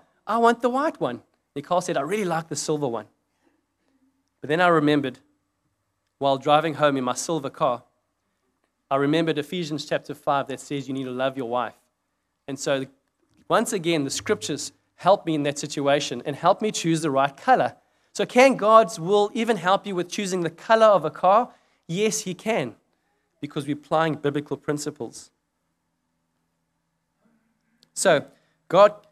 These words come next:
can God guide you on which job to take?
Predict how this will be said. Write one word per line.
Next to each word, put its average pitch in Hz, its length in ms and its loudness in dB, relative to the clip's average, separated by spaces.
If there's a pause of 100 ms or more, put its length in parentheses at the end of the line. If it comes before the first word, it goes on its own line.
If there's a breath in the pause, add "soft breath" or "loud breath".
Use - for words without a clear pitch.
can 226 220 4
God 185 340 4 (260)
guide 165 320 4
you 175 220 0
on 151 140 0
which 180 200 -2
job 160 260 2
to 202 100 -8
take? 208 400 -2